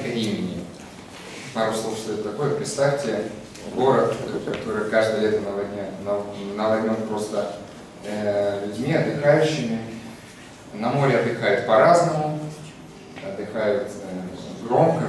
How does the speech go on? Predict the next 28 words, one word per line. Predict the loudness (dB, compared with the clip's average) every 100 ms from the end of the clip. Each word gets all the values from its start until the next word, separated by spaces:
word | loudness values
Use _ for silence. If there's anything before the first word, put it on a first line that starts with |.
| -4 -2
шумно, | 0 0 0 2
весело. | 4 4 4 4 2 0 -4 -6
Я |
сам | -4 -2 -2
это | -4
видел | -4 0 0
в | 2
этом | 2 2 0
году, | 0
потому | 0 0 -2
что | -4
мы | -4
жили | -4 -2 -2
недалеко | -2 -2 -4 -4
от | -4
места, | -6 -8 -8 -10
где, | -6 -6 -6 -10 -16 -18 -18 -18 -14 -10
э, | -6 -4 -4 -4 -6 -6
люди | -4 0 0 -2 -8 -12 -14 -12 -8
ходят | -6 -6
в | -6 -6
клубы, | -2 0 0
в | -2 2
бары | 6 8 6
ночью | 4 0 -2 -4
и |
так | -4 -2
далее. | 0 2 0